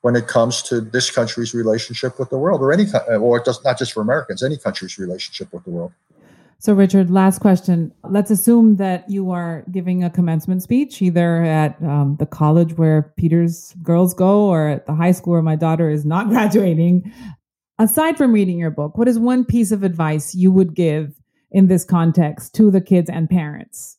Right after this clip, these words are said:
Speaker 2: around the country and around the world?
Speaker 1: I would say to learn some history. You know, Harry Truman once said, "There's nothing new except for the history you don't know."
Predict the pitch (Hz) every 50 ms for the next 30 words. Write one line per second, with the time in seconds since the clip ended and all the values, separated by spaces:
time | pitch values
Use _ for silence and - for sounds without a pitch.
0 | _ - 170 160 151 160 143 104 101 - 156 117 131 - 139 147 151 135 127 117
1 | 120 101 - - - - - - - - _ _ _ _ _ _ _ - 135 131
2 | 131 131 127 - - 131 117 113 - - 117 104 107 120 123 127 135 127 - 131
3 | 120 - 123 117 - - 147 165 202 202 - _ _ _ _ _ _ _ _ _
4 | - 123 104 98 123 113 113 113 110 - - 120 110 113 113 104 101 107 104 -
5 | - 117 107 104 104 104 98 - 117 117 113 - 120 110 107 104 104 107 107 104
6 | 101 - 113 107 - - 98 98 104 101 120 113 - - 110 107 107 104 104 107
7 | 107 104 104 107 107 113 135